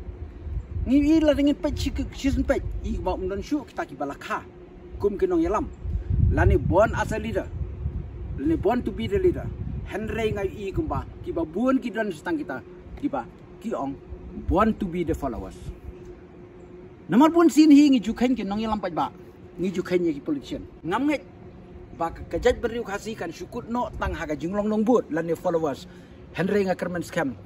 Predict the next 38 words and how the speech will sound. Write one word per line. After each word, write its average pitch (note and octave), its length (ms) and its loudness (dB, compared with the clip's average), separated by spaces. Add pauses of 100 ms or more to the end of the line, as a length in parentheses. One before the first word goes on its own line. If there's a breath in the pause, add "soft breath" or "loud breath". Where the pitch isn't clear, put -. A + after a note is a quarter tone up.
(160)
Bagi C#3 220 -6
dan C#3+ 180 -2
don C4 200 4
ki B3+ 120 -6 (160)
rang A#3+ 240 -2
ber A3+ 80 -6
ki F#3+ 140 -12
thai A#3+ 220 -8
samla G#3 480 -4
jong C#3+ 120 -10
keri. D#3+ 320 -10 (640)
Ki F#3 80 -8
ban F#3+ 140 -6
sayeng F3+ 380 0 (340)
na D#3 160 -2
ka D#3+ 80 -8
menta D3+ 340 -4 (440)
keri D#3+ 360 -2 (160)
ber D#3 140 -4
ka D3+ 100 -10
jat C#3 160 -4
beri. B2+ 220 -8 (1900)
Dang D4 240 6
ha C#4 120 4
kini C#4 240 0
khendiat B3 280 -2
snem B3 300 0
ngi A3+ 80 0
ladu G#3+ 240 0
no A3+ 160 -2
ye F3+ 120 -4
kiriu F#3 260 -4
krau. D#3+ 280 -6 (540)
Kum G#3 160 2
yu G#3+ 120 0
mai G3+ 180 -4
ye G3 160 -6
hoping. E3+ 360 -6